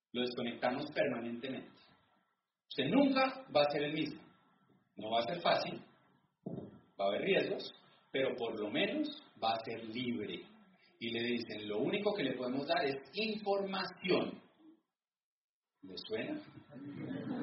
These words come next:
Y yo vi esa película y hice el negocio, y entonces desde que entendí, me siento como un repartidor de pastillas. Y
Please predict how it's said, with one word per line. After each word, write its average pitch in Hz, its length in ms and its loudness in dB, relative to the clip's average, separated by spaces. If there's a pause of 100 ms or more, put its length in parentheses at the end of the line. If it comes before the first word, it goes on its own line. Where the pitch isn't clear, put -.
(2000)
Y 139 100 0
yo 185 80 6
vi 208 60 12
esa 226 160 8
película 196 360 8
y 170 60 8
hice 190 120 4
el 196 80 6
negocio, 196 480 4 (520)
y 131 120 2
entonces 139 360 2
desde 143 240 2
que 131 140 2
entendí, 120 580 0 (240)
me 135 120 0
siento 139 300 2
como 131 140 2
un 127 120 2
repartidor 117 480 4
de 117 80 -2
pastillas. - 560 -4 (1800)
Y 151 100 8